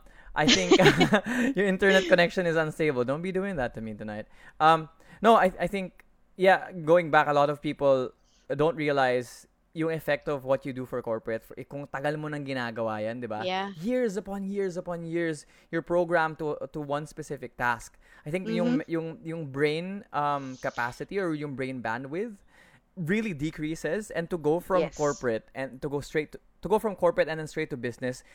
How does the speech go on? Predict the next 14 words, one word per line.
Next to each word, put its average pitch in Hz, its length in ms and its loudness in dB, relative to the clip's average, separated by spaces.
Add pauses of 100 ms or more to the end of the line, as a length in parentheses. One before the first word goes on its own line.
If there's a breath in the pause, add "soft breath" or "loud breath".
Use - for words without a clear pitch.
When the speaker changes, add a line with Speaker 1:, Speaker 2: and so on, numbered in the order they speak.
(140 soft breath)
Speaker 1:
takes 170 200 -4
a 165 80 -10
lot, 151 640 -2
a 139 80 -8
lot, 127 340 -2
a 120 60 -8
lot 120 240 -4
of 120 100 -10
stress, - 460 -8
I 117 100 -10
think. 123 300 -10 (420 soft breath)
And, 131 240 -4
um, 117 320 -2 (480)
i-, 147 140 -18